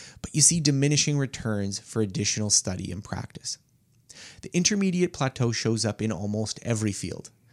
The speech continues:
As a writer for over half my life, I still wish I were better at it. And yet it's hard to tell whether my efforts are paying off in terms of better prose. Programmers, managers, architects, and doctors all have to deal with the difficulty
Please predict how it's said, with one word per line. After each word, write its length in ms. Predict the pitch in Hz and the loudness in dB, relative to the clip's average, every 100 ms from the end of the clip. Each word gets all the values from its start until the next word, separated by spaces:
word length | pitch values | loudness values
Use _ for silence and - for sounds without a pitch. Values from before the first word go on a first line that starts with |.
| _ _ - | _ _ 0
As 140 | 123 | 4
a 60 | 117 | 4
writer 480 | 123 120 131 151 160 | 6 6 8 8 6
for 240 | - 117 | 4 2
over 220 | 113 110 | 2 2
half 280 | 120 107 - | 2 2 2
my 120 | 101 | -2
life, 420 | 95 95 123 - - | -2 -2 -2 -4 0
I 80 | |
still 300 | 110 - 165 | 4 6 6
wish 220 | 131 127 123 | 6 4 2
I 60 | |
were 140 | 113 113 | 2 2
better 320 | 101 101 101 | 2 -2 -2
at 160 | - - | -6 -10
it. 140 | - - _ - | -14 -18 _ -6
And 100 | 131 | -2
yet 60 | 151 - _ | 0 -2 _
it's 100 | - | -2
hard 220 | 151 170 | 0 0
to 80 | 165 | 4
tell 420 | - - 170 147 | 8 8 10 6
whether 260 | 110 113 113 | 6 4 2
my 200 | 110 113 | 0 0
efforts 420 | 113 113 123 - | -2 -4 -4 -4
are 60 | 110 | -4
paying 320 | - 110 104 | 0 0 0
off 280 | 98 92 - | -2 -6 -8
in 80 | |
terms 240 | 101 98 95 | -6 -4 -4
of 100 | 95 | -4
better 180 | 85 - | -4 -6
prose. 440 | - - - - - - - - - - _ _ _ _ | -8 -8 -8 -10 -12 -20 -20 -20 -20 -20 _ _ _ _
Programmers, 720 | - 139 135 135 131 127 120 | 6 6 8 4 4 0 0
managers, 840 | 110 107 110 110 110 110 107 - - | 0 2 2 0 -2 -2 -2 -6 -4
architects, 560 | - 113 117 107 107 - | -2 -2 0 0 -2 -2
and 80 | 98 | 0
doctors 480 | 101 107 - 101 - | 0 -2 -4 -4 -2
all 280 | 110 135 147 | 4 6 6
have 200 | 139 135 | 4 0
to 100 | 127 | -2
deal 320 | 104 98 98 | 0 -2 -2
with 120 | 107 | -4
the 80 | - | -2
difficulty 640 | 101 113 101 95 98 - | 0 0 -2 -4 -6 -8